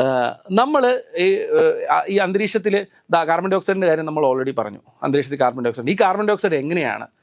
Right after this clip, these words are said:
ആ, ഇല്ലാതാകുന്നത്? അത് പൂർണ്ണമായിട്ടും വൃക്ഷങ്ങളാണ് ഈ കാർബൺ ഡൈ ഓക്സൈഡിനെ വലിച്ചെടുക്കുന്നത്. നമ്മൾ, ഏഹ്, നമ്മുടെ സ്കൂളുകളിൽ നമ്മൾ പഠിച്ചിട്ടുണ്ട്, ആ, അന്തരീക്ഷത്തിലെ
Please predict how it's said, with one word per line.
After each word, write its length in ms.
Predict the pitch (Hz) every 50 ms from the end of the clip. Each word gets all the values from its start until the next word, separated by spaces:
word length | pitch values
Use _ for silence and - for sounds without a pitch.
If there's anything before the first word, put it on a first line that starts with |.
| _ _ _ _ _ _ _ _ _ - -
ആ, 20 | 107 107 107 - - 160
ഇല്ലാതാകുന്നത്? 640 | 160 175 202 185 160 131 110 104 104 101 98 - 117 - _ _ _ _ _ _ _ _ - -
അത് 80 | 190 262 247 254
പൂർണ്ണമായിട്ടും 600 | 247 233 240 254 269 247 220 208 196 175 240 269 247 _ - 160
വൃക്ഷങ്ങളാണ് 680 | 165 190 180 - - 262 262 254 214 175 139 131 - - - _ _ _ _ _ _ _ _ -
ഈ 20 | 175 170
കാർബൺ 260 | 170 156 160 165 185 180
ഡൈ 60 | 147 131
ഓക്സൈഡിനെ 420 | 117 - 131 117 110 110 123 - 208 _ _ _ _ - 135
വലിച്ചെടുക്കുന്നത്. 580 | 139 143 143 - 120 104 101 - - - - - _ _ _ _ _ _ _ _ _ _ _ - - 175
നമ്മൾ, 180 | 185 202 220 226 233 220 - - - 165
ഏഹ്, 100 | 170 170 175
നമ്മുടെ 180 | 165 175 175 175 175
സ്കൂളുകളിൽ 560 | - 190 170 170 175 180 180 180 180 180 175 165
നമ്മൾ 140 | 160 151 151 151 135
പഠിച്ചിട്ടുണ്ട്, 460 | 127 131 - - - 127 110 101 117 - - _ _ _ _ _ _ _ _ _ _ _ - - 120
ആ, 20 | 113 113 113 113 110 113 110 - - - - _ _ - - 151
അന്തരീക്ഷത്തിലെ 540 | 156 185 185 185 185 - - 160 165 160